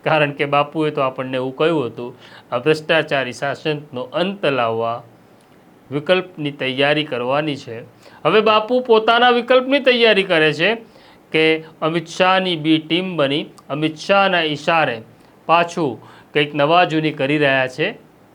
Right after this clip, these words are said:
તો આ સ્થિતિ છે આપણા રાજનેતાઓની, આ સ્થિતિ છે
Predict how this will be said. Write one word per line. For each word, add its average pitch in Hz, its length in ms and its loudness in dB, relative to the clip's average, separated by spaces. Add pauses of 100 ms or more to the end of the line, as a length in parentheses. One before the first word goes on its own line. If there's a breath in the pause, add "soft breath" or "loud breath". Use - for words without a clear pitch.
(440)
તો 151 60 0
આ 233 220 6
સ્થિતિ 269 440 0
છે 277 180 4
આપણા 220 360 4
રાજનેતાઓની, 208 1080 4
આ 196 180 4
સ્થિતિ 185 480 -6
છે 220 320 4